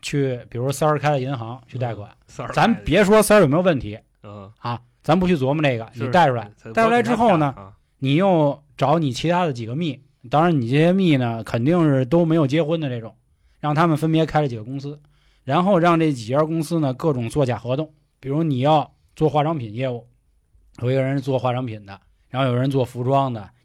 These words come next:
Speaker 1: 有人做吃的的，就你们各种做合同。做完合同之后呢，你说：“怎么样，我这公司？”然后你找到娇姐，你说：“娇姐啊，哥们儿呢，这两年开公司还行，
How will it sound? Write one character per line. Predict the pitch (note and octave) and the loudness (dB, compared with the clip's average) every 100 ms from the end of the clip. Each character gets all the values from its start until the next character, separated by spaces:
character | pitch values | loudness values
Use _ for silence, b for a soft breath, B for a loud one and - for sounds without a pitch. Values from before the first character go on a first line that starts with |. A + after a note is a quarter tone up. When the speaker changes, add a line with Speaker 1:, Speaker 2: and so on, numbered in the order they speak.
| - | -10
Speaker 1:
有 | A2 | -4
人 | C#3 | -2
做 | C3+ B2 | -2 -4
吃 | - C#3 | -4 -6
的 | B2+ | -6
的， | G#2 - _ _ - | -10 -16 _ _ -10
就 | B2 | -6
你 | A2+ | -4
们 | A2+ | -4
各 | B2 C#3+ | 0 0
种 | G#2 | 0
做 | G#2+ A2+ | -4 -4
合 | G#2 G#2+ | -6 -12
同。 | A#2+ _ _ _ _ | -12 _ _ _ _
做 | - G#3+ | -2 0
完 | |
合 | G3+ A3 | 0 -2
同 | G#3 | -2
之 | G#3 | -2
后 | G#3 F3+ | 0 0
呢， | B2+ | -2
你 | B2 G#2+ | -6 -10
说 | G#2+ A2+ B2 _ _ _ _ | -10 -10 -12 _ _ _ _
：“怎 | B2 | -12
么 | F#2+ G2 | -8 -4
样， | C3+ A#2+ | -2 -2
我 | G2 | -6
这 | F#2 | -16
公 | F#2+ | -18
司？” | F2+ F#2+ _ _ _ _ | -20 -20 _ _ _ _
然 | A2+ A2+ | -10 -6
后 | A#2 | -6
你 | A2 | -6
找 | G#2+ F#2+ | -10 -10
到 | F#2 | -10
娇 | G2+ G2 | -10 -12
姐， | F#2 C#2+ _ _ _ _ _ _ _ _ _ | -16 -20 _ _ _ _ _ _ _ _ _
你 | G#2 | -12
说 | G#2 A2+ | -6 -4
：“娇 | A2+ A2 | -2 -4
姐 | G2+ | -6
啊， | F2+ F2 _ _ _ _ _ _ | -14 -20 _ _ _ _ _ _
哥 | - B2+ | -8 -4
们 | B2+ A2+ | -2 -2
儿 | |
呢， | G#2+ | -2
这 | G2+ | -2
两 | A#2 G2 | -2 -4
年 | F#2+ G#2 A2+ A#2+ A#2+ | -10 -12 -10 -10 -10
开 | B2+ | -10
公 | B2+ C3 | -10 -8
司 | B2 | -8
还 | C3 C3 | -8 -10
行， | - G2 A2 | -12 -18 -20